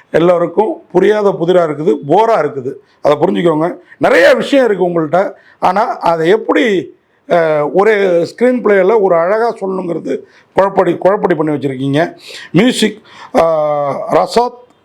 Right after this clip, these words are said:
அரவிந்த் உண்மையா பிரமாதமா மியூசிக் போட்டிருக்கிறாரு. இந்த படத்துக்கு ஒளிப்பதிவு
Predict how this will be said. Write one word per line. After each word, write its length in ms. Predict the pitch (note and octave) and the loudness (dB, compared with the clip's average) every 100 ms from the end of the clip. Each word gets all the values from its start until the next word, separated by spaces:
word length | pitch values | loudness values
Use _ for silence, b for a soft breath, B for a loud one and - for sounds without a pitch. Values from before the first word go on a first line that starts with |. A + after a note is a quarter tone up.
| _ _ B B | _ _ B B
அரவிந்த் 480 | E3 G3 F3+ D#3+ - - | 2 2 0 -2 -6 -8
உண்மையா 380 | - F3+ G3 F3+ | 0 2 2 2
பிரமாதமா 480 | F3 F3 F#3+ F#3+ F#3+ | 0 0 0 0 0
மியூசிக் 380 | E3+ D3+ E3+ D#3 | 0 -2 -2 -2
போட்டிருக்கிறாரு. 640 | D3 C#3+ C#3+ C#3 D3 - A#3 | -2 0 0 2 0 0 -2
இந்த 140 | F3 | 0
படத்துக்கு 400 | E3+ A3 A#3 F#3+ | 0 0 2 2
ஒளிப்பதிவு 500 | A#3+ - A3+ F#3+ E3+ | 0 -2 0 0 -2